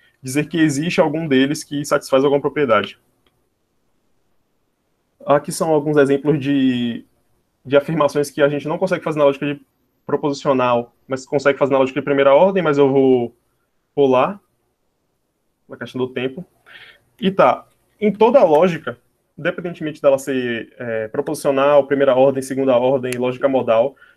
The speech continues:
a gente tem dois aspectos sempre que a gente tem que definir, que é a sintaxe e a semântica. A sintaxe vai dizer só quais são as fórmulas legais. Ela vai definir uma linguagem pra lógica e vai, e vai dizer quais fórmulas são legais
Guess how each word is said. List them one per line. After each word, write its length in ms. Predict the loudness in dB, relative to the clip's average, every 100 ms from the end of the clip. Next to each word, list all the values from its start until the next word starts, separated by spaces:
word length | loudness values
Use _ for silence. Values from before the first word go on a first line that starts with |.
| -6
a 60 | -4
gente 160 | -2
tem 120 | -4 -2
dois 200 | 0 0
aspectos 520 | 0 0 0 -2 -10
sempre 240 | -10 -8
que 60 | -10
a 40 |
gente 80 | -8
tem 80 | -8
que 60 |
definir, 440 | -8 -6 -6 -6 -10 _ _
que 120 | 0
é 20 |
a 60 | 0
sintaxe 680 | 0 0 4 2 2 -8 -12 _ _ _ _ _ -6
e 80 | -4
a 60 |
semântica. 580 | -2 0 0 -2 -10 -18 _ _ _ _ _ -8
A 80 | -4
sintaxe 400 | -2 2 0 2
vai 140 | 0
dizer 480 | 0 -4 -2 -2 -4 -16
só 540 | -8 2 4 4 0 _ _ _ _ _ _ _ _
quais 280 | 0 0 0
são 420 | -2 0 0 -2
as 220 | -2 -2 -2
fórmulas 340 | -2 0 0
legais. 500 | 0 2 0 0 -2
Ela 160 | -4 -2
vai 120 | -4
definir 240 | -6 -8
uma 100 | -6
linguagem 460 | -6 -2 0 -2 -4
pra 140 | -4
lógica 440 | -2 -4 -6 -12 -14
e 60 | -8
vai, 260 | -4 -4 -4
e 100 | -4
vai 140 | -2
dizer 360 | -4 -4 -6 -2
quais 260 | -2 -2
fórmulas 440 | -2 0 0 -4 -4
são 360 | -4 -4 -2
legais 720 | 0 2 2 2 0 -10 -16